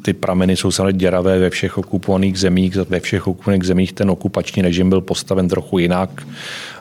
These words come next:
ale já si myslím, že v zásadě to procento lidí, kteří jsou těmi tvrdými kolaboranty, to znamená, kteří,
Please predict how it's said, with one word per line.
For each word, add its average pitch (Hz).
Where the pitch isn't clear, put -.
ale 87
já 85
si -
myslím, 98
že 101
v 95
zásadě 92
to 98
procento 95
lidí, 90
kteří 95
jsou 95
těmi 98
tvrdými 95
kolaboranty, 85
to -
znamená, 85
kteří, 92